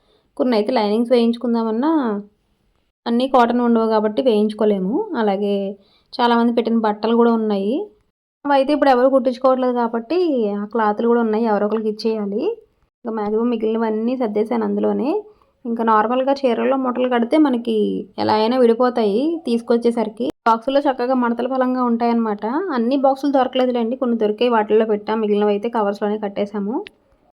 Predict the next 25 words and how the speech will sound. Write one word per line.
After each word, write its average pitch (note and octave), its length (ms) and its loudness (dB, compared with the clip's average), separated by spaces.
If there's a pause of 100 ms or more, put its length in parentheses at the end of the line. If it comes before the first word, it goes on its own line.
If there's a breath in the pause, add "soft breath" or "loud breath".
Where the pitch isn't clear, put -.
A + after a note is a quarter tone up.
(120)
ఇంకా C4 120 0
అత్తయ్య A#3+ 240 2
కూడా A#3+ 160 4
వచ్చారు, A3+ 300 2
అత్తయ్య A3 340 0
నేను A3 260 2
కలిపి G#3+ 240 -2
అయితే, G#3 220 0 (720 soft breath)
ఆ, A3+ 280 0
ఏవి G#3+ 240 4
ఎక్కడ A3 200 0
పెట్టాలని A3 400 0
చూసుకొని A3 460 -2
పెట్టుకున్నాం G#3+ 400 0
అనమాట. G3+ 360 0 (140)
ఇలా B3 160 2
చెప్పుకున్నాం A#3+ 500 0
అనుకోండి, A3+ 380 2
మనం A#3 260 -2
మళ్ళీ G#3 200 0
తీసుకున్నప్పుడు A3+ 800 -2
ఈజీగా A#3 420 2
ఉంటుంది. G#3 440 -2 (100)
ఏవి A3 180 4
తీసుకోవాలి, G#3+ 640 0